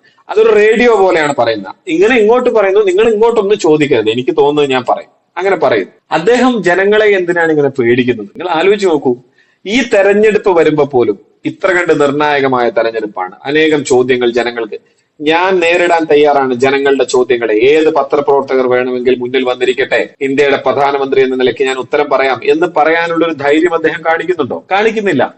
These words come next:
ഇത് മുൻപുള്ള നമ്മുടെ പ്രധാനപ്പെട്ട എല്ലാ പ്രധാനമന്ത്രികളും കാണിച്ചിരുന്നു. ഞാൻ അതിന്റെ ചരിത്രമൊന്നും പറയാൻ നിൽക്കുന്നില്ല.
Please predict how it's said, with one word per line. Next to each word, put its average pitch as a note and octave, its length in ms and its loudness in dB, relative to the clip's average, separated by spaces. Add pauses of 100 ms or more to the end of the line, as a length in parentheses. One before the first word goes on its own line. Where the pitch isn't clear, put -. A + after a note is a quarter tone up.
(100)
ഇത് F#3+ 200 2
മുൻപുള്ള G#3+ 640 2
നമ്മുടെ G3+ 260 0
പ്രധാനപ്പെട്ട G3+ 520 -2
എല്ലാ G3 280 4
പ്രധാനമന്ത്രികളും G3+ 760 0
കാണിച്ചിരുന്നു. F#3+ 540 0 (160)
ഞാൻ C#3 160 0
അതിന്റെ D#3 200 2
ചരിത്രമൊന്നും F3+ 600 0
പറയാൻ F3+ 260 2
നിൽക്കുന്നില്ല. C#3+ 440 -2